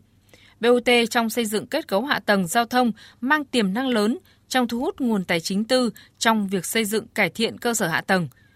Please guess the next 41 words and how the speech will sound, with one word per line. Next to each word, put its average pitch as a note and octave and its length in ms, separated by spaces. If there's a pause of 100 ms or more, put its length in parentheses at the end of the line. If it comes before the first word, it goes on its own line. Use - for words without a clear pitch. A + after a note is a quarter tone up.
(360)
Tuy A3 140
vậy, G3 280 (280)
bất - 180
cập - 200
tại G#3 140
một G3+ 100
số G#3 200
dự - 140
án F#3 300 (140)
cần C4 140
sớm A3 320
được D4+ 140
khắc F#4+ 180
phục, G#3+ 200 (260)
đảm G#3 240
bảo F#3+ 220
hài G#3 280
hòa G3+ 260
lợi F#3+ 160
ích - 240
của G3+ 120
nhà E3 160
nước, B3 280 (500)
nhà A3 160
đầu G#3+ 200
tư B3 280 (260)
trong A3+ 200
hợp F#3+ 180
tác D4+ 220
công A3 200
tư G#3+ 260 (260)
và A3+ 120
lợi A#3+ 160
ích F#4+ 200
của A3 160
người F#3+ 260
thụ G#3+ 240
hưởng G#3 260
dịch G3+ 300
vụ G#3+ 180
công B3+ 280